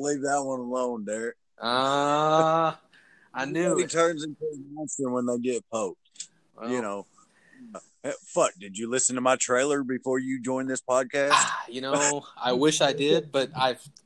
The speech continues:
Speaker 2: I had just downloaded it, to be honest with you.
Speaker 1: Did you? Okay, well, my trailer is, uh, it's some bullshit, some bullshit, some bullshit, and then I, I, I tried to highlight what I would talk about on this podcast,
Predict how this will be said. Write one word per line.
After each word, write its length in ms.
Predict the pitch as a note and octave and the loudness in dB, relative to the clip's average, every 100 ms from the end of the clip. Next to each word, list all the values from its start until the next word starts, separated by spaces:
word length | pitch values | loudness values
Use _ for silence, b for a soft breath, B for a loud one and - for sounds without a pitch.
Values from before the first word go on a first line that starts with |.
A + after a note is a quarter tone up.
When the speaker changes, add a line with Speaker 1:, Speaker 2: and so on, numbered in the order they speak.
| _ - | _ 4
Speaker 2:
I 160 | D#3 | 8
had 220 | F3 E3+ D3 - | 8 6 0 -6
just 280 | D#3+ D#3+ | -4 -2
downloaded 500 | D3+ E3 A#3 G3 B2+ | 0 0 0 -2 -4
it, 160 | A2+ A2+ | -10 -14
to 60 | C3+ | -12
be 100 | C3+ | -8
honest 300 | D#3 G#3 - | -6 -8 -10
with 100 | A#2 | -10
you. 120 | B2 - _ b b b b _ - C3 | -10 -10 _ b b b b _ -16 -8
Speaker 1:
Did 100 | F3 | -8
you? 180 | F3+ D3 E3 | -4 -2 -2
Okay, 220 | D#3+ D3 | 0 -2
well, 300 | D3+ C#3+ C3 | 0 -2 -2
my 160 | B2+ C3+ | -6 -8
trailer 500 | B2 D#3 D#3+ D#3 D3 | -4 0 2 2 -2
is, 360 | C3+ D3+ C#3+ B2 | -4 -4 -6 -4
uh, 420 | C3 A#2 G#2 F#2+ - - | -2 -2 -4 -8 -14 -12
it's 440 | B2 - - - _ | -10 -8 -10 -10 _
some 280 | A#2+ - A#2 | -2 -2 -2
bullshit, 480 | A2 E3+ E3+ D#3+ D3 | -2 -2 -2 -4 -4
some 180 | - C3 | -6 -4
bullshit, 420 | C#3 C#3+ - C3 | -6 -6 -8 -8
some 200 | - C3 | -8 -6
bullshit, 540 | C3 C3 - C3 B2 - _ b b b b - | -4 -4 -6 -6 -6 -8 _ b b b b -10
and 160 | B2 B2+ | -8 -6
then 180 | B2+ | -6
I, 200 | B2+ A2 D2 | -6 -8 -10
I, 140 | A2 A2+ - | -10 -10 -8
I 60 | A2+ | -8
tried 360 | - B2+ A#2+ | -6 -6 -6
to 320 | A#2+ A2 G2 F2 - _ _ _ - | -6 -6 -6 -10 -18 _ _ _ -14
highlight 600 | - C3+ B2+ A2 G#2+ G2 _ _ _ A2 G#2+ | -6 -4 -4 -4 -8 -8 _ _ _ -18 -4
what 260 | B2 C3 - | -2 -2 -4
I 80 | A2+ | -6
would 220 | A2 G2+ | -6 -8
talk 240 | A#2+ A#2 - | -4 -4 -6
about 180 | F2 F2+ | -10 -8
on 160 | F#2 F2+ | -8 -10
this 160 | E2 _ F2 | -16 _ -20
podcast, 1040 | D#2+ - F3+ G3+ - - - - - - | -20 -16 -12 -10 -12 -14 -18 -20 -20 -20